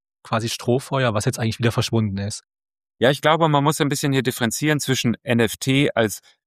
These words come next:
Speaker 2: Technologie einer Zertifizierung, und das ist etwas, was sich in ganz vielen Lebensbereichen durchgesetzt hat, vor allen Dingen in der Finanzindustrie natürlich.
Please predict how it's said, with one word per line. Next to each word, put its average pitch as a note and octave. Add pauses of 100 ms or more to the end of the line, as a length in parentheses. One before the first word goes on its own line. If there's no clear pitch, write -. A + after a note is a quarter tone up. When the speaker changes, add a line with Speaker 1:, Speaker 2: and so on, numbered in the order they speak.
(120)
Speaker 2:
Technologie B2
einer G#2
Zertifizierung, E3+ (100)
und A#2+
das B2+
ist B2
etwas, B2
was A2+
sich -
in A2
ganz A#2+
vielen B2+
Lebensbereichen G#2
durchgesetzt B2
hat, D#3
vor -
allen G#2+
Dingen C#3
in G#2
der F#2
Finanzindustrie F#2
natürlich. G2+